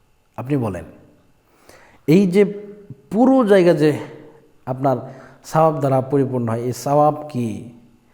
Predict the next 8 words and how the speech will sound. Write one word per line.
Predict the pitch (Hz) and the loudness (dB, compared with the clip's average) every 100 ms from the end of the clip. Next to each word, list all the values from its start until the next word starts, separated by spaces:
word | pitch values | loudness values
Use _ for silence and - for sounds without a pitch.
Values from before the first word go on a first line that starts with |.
| _ _ - | _ _ -12
আহ, | 113 113 110 | -6 -4 -2
দেখতে | 143 143 151 | -2 0 -2
কতটুকু? | 147 127 120 - 98 | -2 -4 -8 -10 -14
এত | - | -6
বড় | 151 170 175 98 - - - - - | -2 2 2 0 -8 -18 -20 -20 -10
নাকি | 117 127 | -6 -4
আরও | 123 131 | -2 0
বড়? | 120 | -2